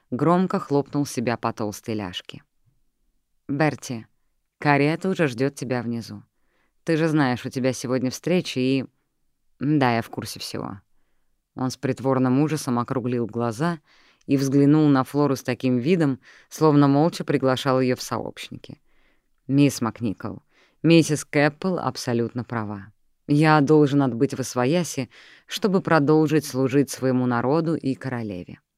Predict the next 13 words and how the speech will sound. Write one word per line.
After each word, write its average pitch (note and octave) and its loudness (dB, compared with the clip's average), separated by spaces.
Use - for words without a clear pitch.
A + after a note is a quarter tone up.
Флора D3 2
тотчас C#3+ -2
же B2+ -4
подскочила C3+ -6
с - -10
кушетки D3 -4
и D3+ 2
уже D#3+ 2
приготовилась D3+ 0
сделать C#3+ 0
еще C#3 0
один C#3 0
реверанс. D3+ -4